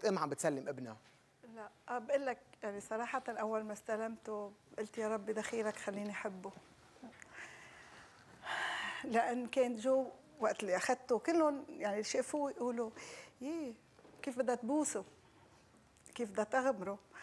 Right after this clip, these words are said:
Speaker 2: لأن
Speaker 1: ليه؟
Speaker 2: كان، كان كتير تعبان، كان أسود، أسود، أسود، مش أسمر، كان أسود، كان وجهه في هيك تعب، يعني إنه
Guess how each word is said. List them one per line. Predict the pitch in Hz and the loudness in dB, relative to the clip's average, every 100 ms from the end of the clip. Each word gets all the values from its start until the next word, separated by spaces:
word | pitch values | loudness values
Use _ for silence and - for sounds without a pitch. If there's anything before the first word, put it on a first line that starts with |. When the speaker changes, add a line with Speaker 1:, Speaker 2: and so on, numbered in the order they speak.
| - - - - - - - - | -12 -12 -14 -16 -20 -20 -16 2
Speaker 2:
لأن | 220 | 6
Speaker 1:
ليه؟ | 202 - | 8 8
Speaker 2:
كان، | 294 277 277 269 262 262 - - - - - - - - | 8 8 8 2 0 -2 -6 -8 -10 -12 -16 -20 -20 -4
كان | - 196 | 0 0
كتير | - - | 0 0
تعبان، | - 175 185 185 202 - _ _ - - - | 2 0 -2 -4 -6 -14 _ _ -20 -20 -12
كان | - 233 | -6 0
أسود، | 269 - 262 240 | 0 2 2 2
أسود، | 247 233 208 - | -4 -4 -6 -8
أسود، | - 185 185 226 - - _ _ - | -6 -6 -6 -8 -20 -20 _ _ -6
مش | - | 2
أسمر، | 311 - 240 180 - - - | 2 2 -4 -4 -6 -18 -8
كان | 190 185 | -4 -4
أسود، | - - 175 175 226 - - - - - - - - - - - | -4 -2 -2 -2 -6 -12 -18 -16 -16 -14 -14 -12 -14 -16 -4 0
كان | 220 220 | 0 2
وجهه | 247 240 240 226 - 233 - - - - - - - | 2 4 4 4 0 -6 -8 -10 -10 -10 -12 -14 -14
في | - 208 202 | -6 -4 0
هيك | 233 - 175 180 - - _ - _ - - _ - _ _ _ _ _ _ _ _ - - _ _ - | 0 2 -2 -2 -10 -20 _ -20 _ -20 -20 _ -20 _ _ _ _ _ _ _ _ -20 -20 _ _ 2
تعب، | 302 214 - - - | 2 2 -2 -12 -10
يعني | 185 196 - - - - - - - - | -10 -10 -16 -18 -16 -16 -16 -18 -18 -6
إنه | 208 208 | -2 -2